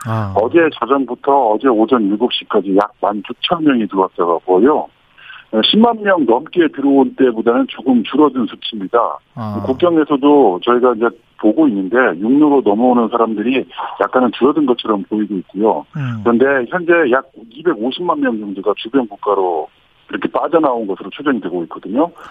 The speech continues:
Speaker 2: 전쟁이 계속된다면 최소 사백만 명에서 육백만 명 이상이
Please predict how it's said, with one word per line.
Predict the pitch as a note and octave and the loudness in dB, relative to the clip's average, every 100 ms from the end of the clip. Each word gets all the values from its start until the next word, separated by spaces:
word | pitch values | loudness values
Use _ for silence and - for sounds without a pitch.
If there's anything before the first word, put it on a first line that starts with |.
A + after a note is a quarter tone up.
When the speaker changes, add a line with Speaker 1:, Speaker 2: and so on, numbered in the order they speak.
| - - G#2 | -20 -12 -8
Speaker 2:
전쟁이 | G#2 A2 C3 C3 | -2 0 2 2
계속된다면 | - G#2 C#3+ - A2 G#2 A2 B2+ B2+ F2 C#2+ _ - _ - - | 0 -2 -2 0 0 0 2 2 0 -2 -10 _ -20 _ -18 -10
최소 | - F3+ C3+ | -4 -2 0
사백만 | - - F#3+ F3+ E3 C3+ | -2 -4 -4 -2 0 0
명에서 | A2+ F#2+ B2 A#2 F2+ - - - | 0 0 0 0 -2 -8 -20 -14
육백만 | - - F#3 E3+ C#3 | -6 -2 0 0 0
명 | A#2 F#2+ F2 | -2 -4 -6
이상이 | A#2+ - C3+ B2 C3 E3+ | -4 -2 -2 -2 0 -2